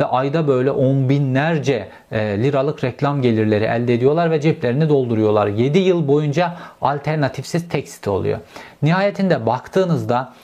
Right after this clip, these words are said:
böyle ulvi amaçlar için bir araya gelen bir grup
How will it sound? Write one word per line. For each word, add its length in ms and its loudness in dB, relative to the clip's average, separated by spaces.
böyle 220 2
ulvi 520 2
amaçlar 460 -2
için 320 0
bir 120 2
araya 240 0
gelen 460 -2
bir 140 0
grup 540 -2